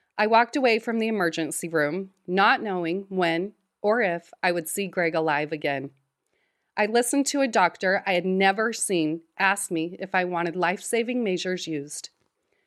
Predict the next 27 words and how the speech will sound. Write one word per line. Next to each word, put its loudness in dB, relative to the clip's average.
I 2
had 2
so 4
many 0
moments 0
of -6
just -2
not 2
knowing 0
what 4
was -6
going 0
on. -4
While 6
Greg 2
was 0
in 2
the 0
hospital, -2
my 2
dad 2
ended -4
up -4
having 0
a -6
heart -2
procedure, -6